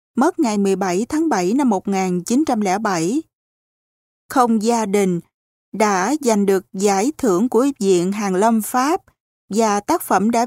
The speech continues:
vượt qua biên giới nước Pháp để đến với lứa tuổi thiếu nhi ở khắp năm châu. Cùng với thời gian, Không gia đình luôn hấp dẫn mọi thế hệ tuổi thơ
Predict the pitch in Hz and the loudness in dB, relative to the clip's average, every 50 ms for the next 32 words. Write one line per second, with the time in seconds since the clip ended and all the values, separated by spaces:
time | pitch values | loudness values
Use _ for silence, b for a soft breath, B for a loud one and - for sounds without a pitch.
0 | 240 208 208 190 180 - - 226 226 220 214 220 214 196 208 226 220 220 214 202 | 0 0 0 0 0 0 0 2 2 2 0 -2 -2 -2 -2 0 0 0 0 0
1 | 185 208 220 220 226 240 269 311 359 370 269 277 320 359 - - - - 254 254 | 0 0 0 2 2 0 0 0 2 2 2 2 0 0 -4 -6 -4 -2 -2 0
2 | 277 339 370 _ _ _ _ _ _ _ _ _ _ _ _ - 185 208 226 202 | 0 -2 -4 _ _ _ _ _ _ _ _ _ _ _ _ 0 0 2 2 2
3 | 240 240 247 277 339 359 285 247 247 247 262 311 330 311 285 302 320 - 220 196 | 2 2 2 2 0 0 2 0 0 2 2 2 2 2 2 2 0 0 0 -2
4 | 208 - 285 320 330 302 240 226 226 220 214 214 202 - - 190 196 175 185 - | 0 2 2 2 2 2 2 2 0 0 0 -2 -2 -2 0 0 0 0 -2 -6
5 | - - 311 339 349 _ - 220 220 233 220 214 208 196 - 220 220 220 208 208 | -6 -4 -4 -4 -4 _ -4 -2 0 0 0 0 -2 -2 -2 0 0 2 2 0
6 | 196 196 _ _ _ _ _ _ _ _ _ _ _ _ _ _ _ _ _ _ | -2 -4 _ _ _ _ _ _ _ _ _ _ _ _ _ _ _ _ _ _
7 | _ _ - - 233 226 202 202 185 214 220 233 254 302 381 392 - - 240 208 | _ _ 0 2 2 2 2 2 2 0 0 2 2 0 0 -2 -2 -2 -2 0
8 | 185 165 196 226 240 240 233 220 214 - _ _ _ _ _ _ _ _ - - | 0 0 0 0 0 0 -2 -6 -8 -10 _ _ _ _ _ _ _ _ -4 0
9 | 294 269 247 247 214 247 254 247 214 202 202 196 185 175 170 - _ _ _ _ | 0 2 2 0 0 0 0 0 0 0 0 0 0 -2 -4 -8 _ _ _ _
10 | _ _ - 214 233 247 240 226 220 220 220 262 330 330 _ 240 226 208 175 175 | _ _ -2 0 2 2 2 2 0 0 0 0 -2 -2 _ 0 0 0 0 0
11 | 214 294 320 233 170 170 175 170 - 254 311 311 269 175 170 170 - - 185 170 | 0 0 0 0 0 0 -2 -2 -2 -2 -2 0 0 0 -2 -2 -2 -2 -2 0
12 | 240 - - - 240 226 220 208 | -2 -2 -4 -4 -2 -2 0 -2